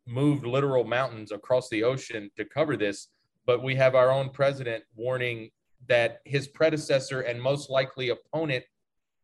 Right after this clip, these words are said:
in his reelection campaign is a threat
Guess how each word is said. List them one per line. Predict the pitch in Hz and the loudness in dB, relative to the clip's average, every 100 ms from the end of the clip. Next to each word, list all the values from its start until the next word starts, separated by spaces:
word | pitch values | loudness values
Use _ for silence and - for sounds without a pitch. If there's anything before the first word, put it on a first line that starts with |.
| _ _ - | _ _ -8
in | 135 | -4
his | 131 120 | -4 -2
reelection | 139 127 156 156 139 123 117 | 0 4 2 0 -8 -8 -8
campaign | 127 120 - 120 117 113 _ _ _ | -4 -4 -4 -4 -4 -6 _ _ _
is | 139 - | -6 -6
a | |
threat | - 135 131 | -4 2 2